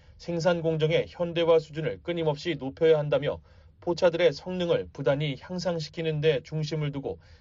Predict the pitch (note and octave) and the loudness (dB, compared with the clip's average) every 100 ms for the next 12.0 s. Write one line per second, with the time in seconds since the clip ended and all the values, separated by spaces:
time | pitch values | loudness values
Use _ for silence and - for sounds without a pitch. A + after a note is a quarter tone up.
0 | - - E3+ D#3+ F3 D#3+ D#3+ D#3+ E3 - | -12 -6 -2 0 0 0 -2 0 -2 -4
1 | F3+ F3+ E3+ F3 D#3+ C#3 C#3+ D3+ C3+ F#2+ | -8 -4 2 2 2 -2 -4 -2 -2 -2
2 | D3+ D#3 D3+ E3+ D#3 D3 C#3+ C#3+ C3+ B2 | -6 -4 -2 0 2 2 2 0 0 0
3 | D3+ C3 A#2+ A#2+ G2 F2 C3 A#2 - F2 | 0 0 0 -2 -8 -10 -10 -10 -12 -16
4 | D2 - - - - - - - - - | -18 -20 -20 -20 -20 -20 -20 -20 -20 -20
5 | - - E3+ F3+ F3+ F3+ F3+ F#3 E3+ F#3 | -20 -10 0 4 4 4 2 2 -2 -4
6 | D#3+ F#3 D3+ - D3+ D#3+ F3 D#3+ F3+ E3 | -2 0 0 -2 -4 2 2 2 0 0
7 | C3+ D#3 E3 D#3+ F#3 E3+ D3+ E3+ D#3 D#3 | -2 -4 -2 -4 -4 0 2 2 2 2
8 | D#3+ B2 - - - D#3 E3 D#3 A2 - | 2 -2 -10 -20 -12 0 2 2 0 -4
9 | F3 F3 D#3 B2+ D3 E3 - D3 D3+ E3 | 0 0 0 -2 0 0 0 0 0 -4
10 | D#3+ D#3 D3+ D#3+ G2 - D3 D3+ D#3+ D3+ | -4 -2 0 0 0 -4 -4 0 0 2
11 | D#3+ F3 E3+ E3+ E3+ E3 D#3 D3 D3 G2+ | -2 -2 -4 -4 -4 -4 -2 -2 -2 -8